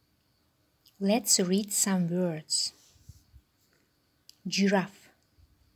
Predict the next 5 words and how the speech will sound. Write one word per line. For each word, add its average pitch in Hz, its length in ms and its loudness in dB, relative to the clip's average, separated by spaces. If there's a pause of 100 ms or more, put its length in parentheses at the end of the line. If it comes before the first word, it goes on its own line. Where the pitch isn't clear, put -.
(920)
giraffe. 196 680 -2 (2750)
Giant, 175 880 -2 (1500)
giant. 185 960 -4 (3000)
Gem, 180 380 2 (1500)
gem. 185 360 2